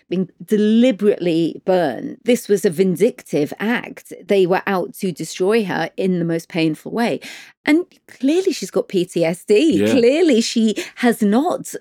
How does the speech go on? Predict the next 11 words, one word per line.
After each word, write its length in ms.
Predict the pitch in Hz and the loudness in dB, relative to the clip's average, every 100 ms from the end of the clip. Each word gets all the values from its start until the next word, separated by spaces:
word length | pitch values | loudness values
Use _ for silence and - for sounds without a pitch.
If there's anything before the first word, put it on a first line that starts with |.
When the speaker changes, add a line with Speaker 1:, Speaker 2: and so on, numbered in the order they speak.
| - _ _ _ _ _ - | -18 _ _ _ _ _ -2
Speaker 1:
got 240 | 190 - | 0 2
over 640 | 180 170 156 143 110 131 | 2 2 2 0 0 -2
this, 400 | - 165 170 - - | -4 -6 -6 -10 -12
this 260 | - 165 - | -6 -6 -6
trauma. 540 | - 165 143 120 143 - - - - | -4 -2 -2 -4 -6 -10 -18 -18 -4
And 320 | 202 208 196 - | 0 2 0 -2
as 240 | 220 226 | 0 0
P 160 | - 208 | -2 -8
T 160 | - 196 | 0 -2
S 160 | 190 | -2
D 200 | - 190 | -4 -6